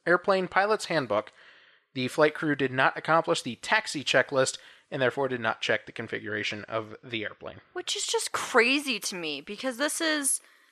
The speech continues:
Speaker 2: they're going on their third leg of this trip, right?
Speaker 1: Yes.
Speaker 2: This is in Detroit.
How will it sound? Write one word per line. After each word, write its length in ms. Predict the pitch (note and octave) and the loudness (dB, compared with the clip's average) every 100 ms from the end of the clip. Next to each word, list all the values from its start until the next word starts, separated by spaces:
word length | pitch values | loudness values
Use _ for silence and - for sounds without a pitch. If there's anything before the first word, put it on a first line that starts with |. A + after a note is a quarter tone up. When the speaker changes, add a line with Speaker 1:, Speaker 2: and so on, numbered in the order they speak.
| - | -4
Speaker 2:
they're 120 | B3 | -2
going 300 | C4+ D#4+ D#4+ | 4 6 6
on 140 | D#4 C#4 | 4 2
their 180 | G3 G#3+ | 2 0
third 580 | - - G3+ A#3+ F#3+ | 0 6 8 6 2
leg 380 | F3+ E3+ D3+ A3+ | 2 4 4 2
of 160 | A#3 - | -2 -2
this 220 | F#3 - | -4 -2
trip, 440 | - G#3 F#3 - | 2 4 4 4
right? 380 | F#3 F3+ A3 B3 - _ _ _ - _ - | 2 4 2 -4 -12 _ _ _ -20 _ 0
Speaker 1:
Yes. 280 | C3 - - _ - | 0 0 -12 _ 0
Speaker 2:
This 200 | D#3 C#4 | 0 0
is 100 | C4+ | 0
in 140 | B3+ | 0
Detroit. 500 | A#3 - A#3 F3 | 0 2 4 4